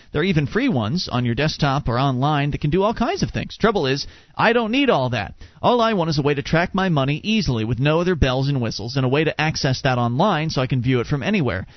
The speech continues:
He says the best way he found to do that is through Google Documents and Spreadsheets.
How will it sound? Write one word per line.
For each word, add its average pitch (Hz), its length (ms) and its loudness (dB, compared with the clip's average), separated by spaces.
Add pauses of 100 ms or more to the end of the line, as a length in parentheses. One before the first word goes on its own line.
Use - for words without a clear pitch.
(200)
He 196 80 0
says 185 180 0
the 170 100 2
best 208 240 0
way 160 140 2
he 247 200 0
found 160 260 0
to 139 60 -2
do 233 200 0
that 139 180 2
is 151 100 -2
through 151 200 2
Google 175 440 0
Documents 143 680 0
and 143 140 0
Spreadsheets. - 680 -4